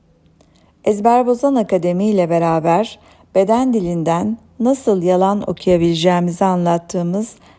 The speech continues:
yepyeni ve muhteşem bir eğitim hazırladık. Malum, son günlerde gündemimiz seçim. Ben de sizi bir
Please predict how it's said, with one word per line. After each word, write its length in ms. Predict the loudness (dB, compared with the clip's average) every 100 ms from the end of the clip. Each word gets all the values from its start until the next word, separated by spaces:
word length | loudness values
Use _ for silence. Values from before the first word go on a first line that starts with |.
| _
yepyeni 560 | 0 2 2 0 -2 0
ve 100 | -2
muhteşem 680 | -2 -4 -2 -2 2 2 4
bir 80 |
eğitim 360 | 4 2 -2 -4
hazırladık. 600 | -4 -2 0 0 -2 -6 -10 _ _ _ _ _
Malum, 520 | -2 0 0 -2 -8 -14 _ _
son 380 | -12 -4 -2 -2
günlerde 800 | -4 -6 -4 -6 -4 -6 -6 -10 _ _ _ _ _ _ -10
gündemimiz 760 | -8 -4 -4 -4 -4 -8 -10
seçim. 640 | -10 -8 -8 -8 -8 -10 -14 _ _ _ _ -12
Ben 420 | -4 -4 -2 -4
de 80 | -6
sizi 600 | -8 -10 -4 -4 -4 -8 _ _ _ -12
bir 520 | -4 -2 -2 -4